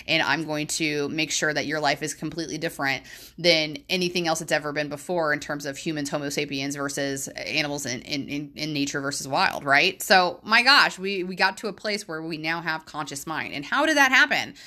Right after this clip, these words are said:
How did that happen? There's a lot of theories, of course, out there, and I don't know which one is true, but I do have one that kind of resonates with me in terms of where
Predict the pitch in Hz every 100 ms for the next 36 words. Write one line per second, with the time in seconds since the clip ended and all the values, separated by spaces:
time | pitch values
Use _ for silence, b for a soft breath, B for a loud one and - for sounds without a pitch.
0 | B - 240 240 226 208 160 120 - B
1 | - 185 190 202 214 214 214 208 196 175
2 | 170 170 156 151 147 147 147 143 202 196
3 | 165 170 170 160 156 - 151 147 139 -
4 | 165 139 143 B - 170 170 220 233 185
5 | 175 165 165 156 123 - 151 151 156 151
6 | 151 151 147 165 156 143 147 147 143 143
7 | 151 147